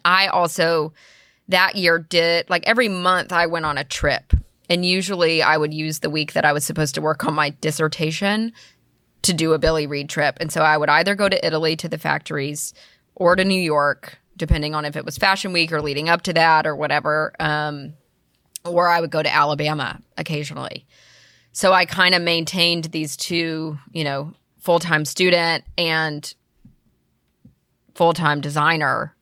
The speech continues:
roles at the same time. Um, which luckily, like, I had always worked jobs. Like, I always balanced work and school. It was just never that kind of a job.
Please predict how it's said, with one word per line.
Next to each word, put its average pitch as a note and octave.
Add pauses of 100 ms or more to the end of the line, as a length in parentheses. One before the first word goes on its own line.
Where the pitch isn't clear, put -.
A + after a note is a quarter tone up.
(180)
roles E3
at C#3
the C#3+
same -
time. - (1080)
Um, D#3
which B3+
luckily, C#4+
like, A#3+
I F#3+
had A3+
always G#3+
worked F3
jobs. -
Like, D#3+
I D#3+
always F3
balanced D3+
work D3+
and C#3+
school. C3
It D#3+
was D#3
just D3
never D3
that C#3+
kind B2+
of A2
a B2
job. -